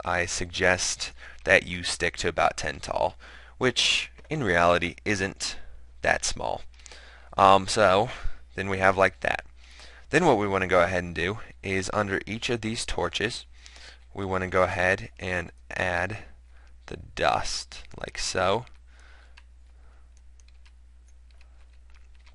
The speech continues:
And, um, making your text too long as well can become difficult because then you have to add in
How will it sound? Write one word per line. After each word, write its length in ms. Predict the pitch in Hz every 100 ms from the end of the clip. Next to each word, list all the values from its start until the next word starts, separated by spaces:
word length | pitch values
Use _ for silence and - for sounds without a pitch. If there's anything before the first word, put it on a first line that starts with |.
| - - - - - - - -
And, 440 | 104 98 95 95 - - - -
um, 420 | 92 92 90 92
making 360 | 101 120 - 104
your 120 | 87
text 720 | - - 117 - - - -
too 180 | - 117
long 300 | 98 98 101
as 120 | 87
well 400 | 90 85 98 240 - - - - - -
can 260 | - 95 92
become 340 | 90 95 92
difficult 480 | 90 - 104 117 - -
because 360 | 95 - 92 87
then 140 | 98
you 100 | 98
have 240 | 98 90
to 180 | - -
add 220 | 90 87
in 260 | 87 90